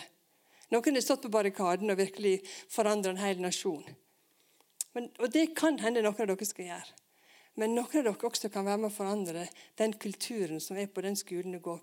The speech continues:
på, eller den, det nabolaget, eller det fotballaget, eller håndballaget, ved å være den som Jesus har skapt deg til å være. Og tro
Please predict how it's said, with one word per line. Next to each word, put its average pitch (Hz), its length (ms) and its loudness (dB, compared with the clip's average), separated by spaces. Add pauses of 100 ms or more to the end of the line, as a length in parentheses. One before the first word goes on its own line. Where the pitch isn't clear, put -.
på, 156 120 -8 (640)
eller 196 240 0
den, 220 320 2
det 214 200 2
nabolaget, 180 720 -2
eller 190 200 -2
det 202 80 -6
fotballaget, 170 840 -4 (420)
eller 190 240 -2
håndballaget, 208 760 -2 (640)
ved 240 200 4
å 202 120 2
være 202 420 2
den 208 100 2
som 202 140 2
Jesus 208 300 0
har 180 60 -4
skapt - 360 -10
deg 156 140 -14
til 170 200 -4
å 156 60 -8 (600)
være. - 380 -8 (1600)
Og 202 160 -4
tro 294 300 4